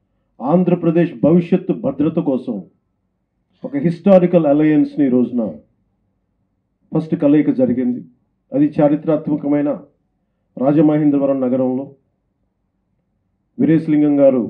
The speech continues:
సోషల్ రిఫార్మ్ మూవ్‌మెంట్ స్టార్ట్ చేసిన, ప్రారంభించిన ఈ నగరంలో, ఆదికవి నన్నయ్య పుట్టిన ఈ నగరంలో ఇది ఒక హిస్టారికల్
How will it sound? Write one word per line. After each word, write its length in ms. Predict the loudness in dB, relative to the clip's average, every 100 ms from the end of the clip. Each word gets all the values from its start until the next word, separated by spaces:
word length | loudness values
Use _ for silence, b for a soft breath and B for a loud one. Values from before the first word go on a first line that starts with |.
| -6 -2
సోషల్ 260 | -2 0 -2
రిఫార్మ్ 260 | 0 0 2
మూవ్‌మెంట్ 280 | 2 0 -2
స్టార్ట్ 300 | -2 -2 -2
చేసిన, 260 | -6 -4 -8 -8 -16 _ _ _ -2
ప్రారంభించిన 560 | 0 4 4 4 2 2
ఈ 20 | 2
నగరంలో, 400 | 0 0 -2 -4 -10 _ _ _ _ _ _ _ _ _ _ _ _ _ _ _ _ -2
ఆదికవి 360 | 2 4 4 4 4
నన్నయ్య 300 | 4 4 2
పుట్టిన 240 | 0 0
ఈ 100 | 2 2
నగరంలో 420 | 0 0 0 -2 -6 -18 _ _ _ _ _ _ _ _ _ _ _ _ _ _ -6
ఇది 100 | 0 0
ఒక 80 | 0 0
హిస్టారికల్ 600 | -2 6 6 6 2 2